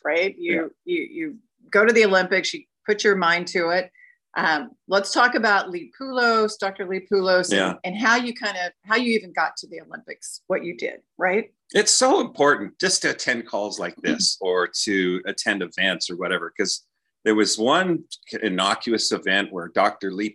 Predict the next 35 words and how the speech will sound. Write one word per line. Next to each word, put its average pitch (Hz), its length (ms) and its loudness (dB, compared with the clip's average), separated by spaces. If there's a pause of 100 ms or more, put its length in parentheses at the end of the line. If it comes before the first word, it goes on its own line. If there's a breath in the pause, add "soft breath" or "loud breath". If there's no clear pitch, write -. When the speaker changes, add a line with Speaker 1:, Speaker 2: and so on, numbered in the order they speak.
Speaker 2:
Poulos 98 400 0
was 95 140 -2
presenting, 82 720 -4 (540)
and 120 120 0
he 117 80 2
said - 340 4
something 131 460 -2
that 92 140 -6 (120)
changed 117 260 -4
my 110 140 0
life. 80 340 -6 (440)
He 110 120 -2
said, 117 280 4
"In 101 140 2
a 92 60 -2
second 165 520 0
of 143 100 -8 (100)
time, 78 420 -10 (440)
your 104 100 0
conscious - 560 0
mind 80 240 -2
is 85 180 -2
processing 90 800 0
with 87 120 -10 (100)
two 143 240 -2
thousand 92 520 0
neurons, - 640 -4 (300)
while - 220 4
in 92 100 0
the 87 80 0
same 151 380 4
second, 90 420 -2
your 90 120 -6
subconscious 90 760 -4
mind 73 380 -10